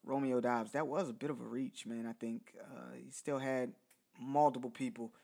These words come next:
before it was time for him to pick. But, again, when you're picking like this and you're waiting on things to come back to you, you gotta do what you gotta do. But the gamble that we're taking on this is that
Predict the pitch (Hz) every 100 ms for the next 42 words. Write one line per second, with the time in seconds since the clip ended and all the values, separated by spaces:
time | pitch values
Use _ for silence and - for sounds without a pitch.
0 | _ _ _ - 117 - 127 120 120 123
1 | _ _ _ _ _ _ _ _ - 120
2 | 113 127 120 117 113 113 131 113 - 135
3 | 143 - - 127 135 135 127 123 123 123
4 | 143 127 127 131 127 127 127 - 120 120
5 | 120 120 123 131 123 123 123 113 123 123
6 | 120 - 120 117 120 117 - 127 123 123
7 | - - _ _ _ - - - 139 135
8 | 135 127 131 123 117 120 110 - - _
9 | 123 117 147 160 147 135 135 131 139 135
10 | 127 123 131 127 131 127 127 120 123 120